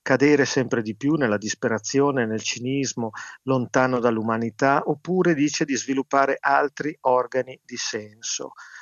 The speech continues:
Proprio le parole che lei dice, "oltre la ragione, altri organi". E questo sviluppo di altri organi, oltre la ragione, a favore della conservazione dell'umanità è quella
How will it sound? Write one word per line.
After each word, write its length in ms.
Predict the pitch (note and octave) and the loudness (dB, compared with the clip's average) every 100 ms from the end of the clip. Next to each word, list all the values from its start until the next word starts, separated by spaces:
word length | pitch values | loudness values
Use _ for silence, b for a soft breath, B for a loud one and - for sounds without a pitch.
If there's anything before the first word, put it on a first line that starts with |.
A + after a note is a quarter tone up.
| B | B
Proprio 260 | - C#3+ C3+ | -4 -2 0
le 100 | A#2 | 0
parole 420 | - B2 B2+ B2 | 2 4 4 2
che 100 | C3 | 0
lei 160 | A#2+ A#2+ | 0 -2
dice, 380 | A2+ A2 - - | -2 -4 -4 0
"oltre 360 | D#3 D#3+ C#3 C3 | 2 2 2 2
la 120 | A#2+ | 4
ragione, 480 | A#2 A2 A2 G#2 B2 | 2 0 -4 -4 -2
altri 380 | C#3+ C#3+ C#3 A#2 | -2 -2 -2 -2
organi". 540 | F#2+ F#2+ - A2+ A#2+ B B _ _ - - | -4 -8 -8 -10 -12 B B _ _ -10 -8
E 80 | C3+ | 2
questo 460 | E3+ D3+ - C#3 B B | 2 4 2 0 B B
sviluppo 540 | - C3+ D3 D#3+ - B2+ | -6 0 4 4 4 2
di 140 | A#2+ | 4
altri 340 | B2 A#2+ - C#3+ | 2 2 -2 2
organi, 560 | D3 C#3+ C#3 D3+ C#3+ B2 | 4 4 2 0 2 0
oltre 280 | B2 B2+ | 0 0
la 120 | B2 B2 | 2 2
ragione, 600 | C3 B2 C3+ C3+ C#3+ D#3 B B B _ | 2 2 0 2 0 -4 B B B _
a 100 | - | -6
favore 540 | A2+ C3+ B2 C#3 C3+ B2 | 2 2 6 6 6 4
della 460 | A#2 A#2 A2+ A2 | 2 2 2 0
conservazione 840 | - C#3+ C3 C3 B2 A#2+ - C3 A#2+ | 0 -2 -2 -2 0 -2 0 0 0
dell'umanità 920 | A2+ A#2+ C#3 C3 B2 B2 A#2 G#2+ A2+ | 0 0 -2 -2 -2 -2 0 2 0
è 180 | - C3 | -2 -2
quella 600 | - A2+ A#2+ A#2 A#2+ A2+ | 2 2 2 2 2 0